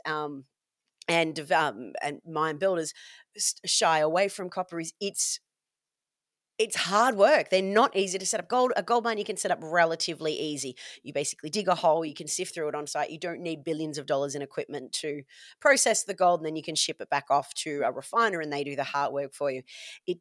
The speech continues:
doesn't work like that with copper, which is why investors often, um, ignore these incredible opportunities, and also too why,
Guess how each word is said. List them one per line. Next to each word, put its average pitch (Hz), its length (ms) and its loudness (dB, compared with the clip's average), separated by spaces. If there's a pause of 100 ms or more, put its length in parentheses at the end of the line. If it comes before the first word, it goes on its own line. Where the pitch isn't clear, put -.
(140)
doesn't 156 400 2
work 151 280 -4
like 147 220 -4
that 147 180 -2
with 147 160 -12
copper, 147 240 -6
which 147 240 -12
is 156 100 -16
why 151 240 0
investors 143 640 -6
often, 139 540 -8
um, 135 260 -8
ignore 196 600 4
these 165 180 0
incredible 139 400 -6
opportunities, 156 580 -6
and 262 80 -4
also 269 240 -2
too 175 260 -2
why, 156 340 4